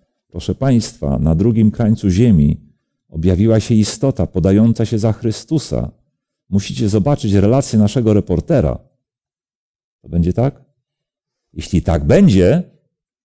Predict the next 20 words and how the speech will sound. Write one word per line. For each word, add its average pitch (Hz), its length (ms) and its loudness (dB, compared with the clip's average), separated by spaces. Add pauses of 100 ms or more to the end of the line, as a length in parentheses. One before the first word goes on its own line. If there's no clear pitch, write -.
(400)
to 104 120 2
już 107 160 4
znaczy, 120 320 0
że 101 100 2
to 107 100 0
jest 90 160 2
zwiedzenie. 76 580 0 (1500)
Bo 92 160 -4
ja 92 140 2
się 92 140 0
o 87 40 0
tym 87 200 0
nie 87 140 4
dowiem 80 360 0
z - 80 -12
telewizora, 73 680 -2
z 82 60 -6
internetu, 76 680 -2 (560)
z - 80 -20
Twittera, 85 580 -2